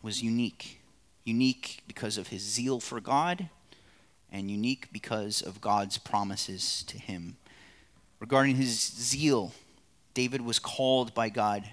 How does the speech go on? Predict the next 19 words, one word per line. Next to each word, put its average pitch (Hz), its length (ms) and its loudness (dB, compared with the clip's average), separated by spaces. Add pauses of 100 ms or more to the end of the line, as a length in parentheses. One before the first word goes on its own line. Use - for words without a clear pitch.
(140)
"a 98 60 -8
man 117 680 0
after 104 380 -6
my 98 220 -6
own 101 260 -8
heart." - 540 -12 (800)
He - 100 -20
cried 165 360 8
out 160 220 12
to 147 100 0
God 120 280 6
fervently, 147 680 2
like 110 180 -2
we 127 80 -4
can 123 140 0
see 151 220 2
in 139 80 6
the 127 60 6
Psalms. 123 680 0